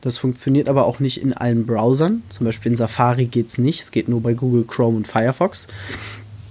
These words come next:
Und das sind halt solch-, lauter solche Sachen, wo ich mir denke,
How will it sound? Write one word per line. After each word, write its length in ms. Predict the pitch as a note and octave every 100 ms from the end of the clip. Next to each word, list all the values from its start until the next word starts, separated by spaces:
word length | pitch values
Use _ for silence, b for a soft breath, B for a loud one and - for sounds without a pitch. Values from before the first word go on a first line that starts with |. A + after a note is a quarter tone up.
| - B B B B B B B -
Und 160 | C3
das 100 | B2+
sind 100 | C#3+
halt 140 | D3 C3+
solch-, 300 | D3+ D3+ -
lauter 320 | C3+ B2+ E3+
solche 220 | D#3+ D3+ C#3+
Sachen, 260 | D3 D3+
wo 80 | B2+
ich 120 | B2+
mir 100 | B2
denke, 320 | B2 C3 C3+